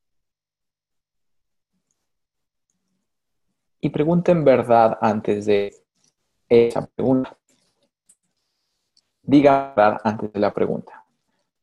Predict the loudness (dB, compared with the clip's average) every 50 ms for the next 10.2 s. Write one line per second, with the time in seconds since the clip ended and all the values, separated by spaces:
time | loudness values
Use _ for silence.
0 | _ _ _ _ -14 -12 -10 -8 -6 -4 0 2 4 4 6 6 6 6 4 4
1 | 2 -2 -4 -4 0 2 2 2 2 -2 -6 -12 _ _ _ _ _ _ _ -4
2 | -2 -2 -2 -8 -6 -4 -4 -2 0 0 0 0 2 2 2 4 2 2 2 2
3 | 2 4 4 2 2 0 -2 -6 -14 _ _ _ _ 0 2 2 2 0 -2 -4
4 | -6 -6 -12 _ _ _ _ _ _ _ _ _ _ _ _ _ _ _ _ _
5 | _ _ _ _ -20 -20 -20 -20 -20 -20 _ _ _ _ _ _ _ _ _ _
6 | _ _ _ -10 -4 0 2 2 2 0 0 0 0 2 2 2 2 2 2 4
7 | 4 4 4 2 0 -2 -2 -2 -2 -6 -6 -8 -8 -4 0 2 4 4 4 4
8 | 0 -2 -10 _ _ _ _ -4 -2 -2 -2 -4 -8 -8 -10 -8 -2 0 2 2
9 | 0 0 0 0 0 2 2 2 2 2 2 2 0 0 -2 0 0 2 4 4
10 | 2 2 0 -4